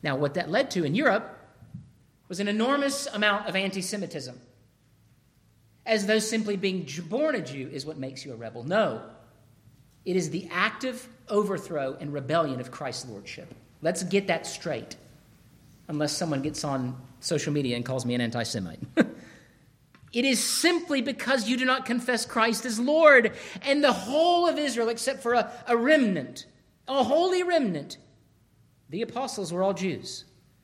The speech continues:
And so was every early Christian. Very few were brought until the day of Pentecost from other nations. But what we find in the judgment of Jerusalem in seventy A D is Christ is saying,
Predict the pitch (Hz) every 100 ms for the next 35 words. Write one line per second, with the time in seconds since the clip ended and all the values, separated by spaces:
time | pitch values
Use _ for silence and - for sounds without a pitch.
0 | _ _ 220 214 - 269 240 208 233 240
1 | 240 208 220 214 - 240 - 208 156 -
2 | _ - _ _ _ _ _ _ _ 160
3 | 247 277 277 269 262 311 277 233 202 226
4 | 262 233 220 254 269 226 247 233 233 285
5 | 269 233 233 - - - - 285 294 277
6 | 262 254 262 294 - 269 226 - - -
7 | - _ _ _ _ - - - 240 285
8 | 254 254 240 226 214 175 214 226 220 190
9 | 185 190 185 190 170 170 214 208 202 190
10 | 165 160 151 143 - 170 170 180 151 -
11 | 170 156